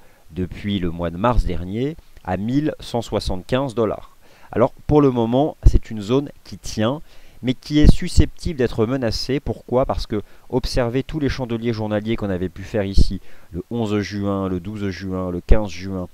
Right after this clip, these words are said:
le seize juin ou encore le dix-sept juin, c'était une succession de marteaux sur le support. Hier, on s'est quand même enfoncé plus bas, et d'une certaine façon, je considère que les mille cent quatre-vingts dollars sont désormais sur l'once d'or une résistance à suivre.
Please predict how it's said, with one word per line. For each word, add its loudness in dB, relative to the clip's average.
le -4
seize 2
juin 2
ou 0
encore -2
le -2
dix-sept -2
juin, -2
c'était 0
une 0
succession -4
de -2
marteaux 0
sur -4
le -2
support. -10
Hier, 4
on 0
s'est 2
quand 4
même 6
enfoncé 2
plus -4
bas, 2
et -4
d'une -6
certaine 0
façon, -4
je -6
considère -4
que -2
les -2
mille 4
cent 0
quatre-vingts -2
dollars 0
sont -6
désormais 2
sur -4
l'once -8
d'or -2
une -6
résistance -4
à -12
suivre. -14